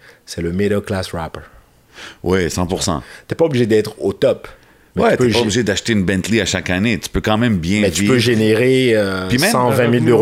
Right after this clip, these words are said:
Speaker 1: revenus, right ?
Speaker 2: même en
Speaker 3: Puis
Speaker 2: parlant
Speaker 3: vivre de
Speaker 2: des
Speaker 3: ta
Speaker 2: artistes.
Speaker 3: musique,
Speaker 1: Ici,
Speaker 3: c'est
Speaker 1: tu vois,
Speaker 3: ça.
Speaker 1: exactement, tu vois.
Speaker 3: Ben oui.
Speaker 2: Tu sais, c'est un sujet qu'on parle des fois avec les artistes, puis il y en a souvent qui me disent, « Ben non, man, you could, you could
Speaker 1: Exact,
Speaker 2: live and
Speaker 1: exact,
Speaker 2: be good, tu sais. »
Speaker 1: Un petit modèle d'affaires,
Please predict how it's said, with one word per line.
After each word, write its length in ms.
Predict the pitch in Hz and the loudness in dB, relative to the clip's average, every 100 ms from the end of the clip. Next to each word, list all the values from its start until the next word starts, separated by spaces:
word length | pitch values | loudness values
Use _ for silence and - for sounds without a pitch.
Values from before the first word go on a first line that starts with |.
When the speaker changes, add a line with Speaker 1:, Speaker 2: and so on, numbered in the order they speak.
| 104 | 4
Speaker 1:
revenus, 380 | 107 123 123 | 2 2 2
right ? 260 | 90 87 120 - | 0 -2 -6 -6
Speaker 2:
même 220 | 120 185 208 | -2 2 2
en 60 | |
Speaker 3:
Puis 80 | 165 | 2
Speaker 2:
parlant 220 | 117 - | 2 2
Speaker 3:
vivre 100 | 170 | 2
de 60 | 151 | 2
Speaker 2:
des 40 | 123 | 2
Speaker 3:
ta 40 | - | 2
Speaker 2:
artistes. 40 | 143 175 | 0 0
Speaker 3:
musique, 140 | 170 | 0
Speaker 1:
Ici, 80 | 147 | -2
Speaker 3:
c'est 80 | - | -2
Speaker 1:
tu 60 | |
vois, 100 | 98 | -2
Speaker 3:
ça. 80 | 147 | -2
Speaker 1:
exactement, 500 | 87 95 - 107 123 | -2 -2 0 0 0
tu 120 | 104 | -2
vois. 80 | 120 | -4
Speaker 3:
Ben 40 | 135 | -2
oui. 240 | 165 113 - | -2 -6 -4
Speaker 2:
Tu 60 | |
sais, 100 | 160 | -4
c'est 140 | 156 120 | -2 -2
un 40 | |
sujet 320 | 107 120 123 | -2 0 0
qu'on 180 | 143 104 | 0 -2
parle 240 | 95 127 95 | 0 0 0
des 80 | |
fois 100 | 87 98 | -2 -2
avec 80 | |
les 140 | 90 82 | -2 -2
artistes, 340 | 78 - 110 - | -2 -4 -6 -4
puis 80 | |
il 220 | 85 78 80 | -4 -2 0
y 60 | |
en 100 | 85 | 0
a 80 | 117 | 0
souvent 280 | - 87 107 | -2 -2 -2
qui 120 | - | -2
me 60 | 76 | -4
disent, « 160 | 76 | -4
Ben 180 | 69 71 - | -4 -4 -4
non, 180 | 78 82 | -4 -2
man, 160 | 104 | -2
you 100 | 107 | -2
could, 180 | - 107 92 | -4 -6 -8
you 120 | - 101 | -8 -2
could 180 | 143 | -2
Speaker 1:
Exact, 80 | 120 | 2
Speaker 2:
live 180 | 123 120 117 | 2 2 2
and 40 | |
Speaker 1:
exact, 120 | 113 104 | 2 2
Speaker 2:
be 40 | |
good, 300 | 98 104 107 | 4 4 2
tu 40 | - | 0
sais. » 180 | 120 127 | -2 0
Speaker 1:
Un 60 | 107 | -2
petit 120 | - | 0
modèle 300 | 123 120 127 | 2 2 2
d'affaires, 680 | 113 107 131 117 117 117 120 | 2 0 2 2 2 0 -2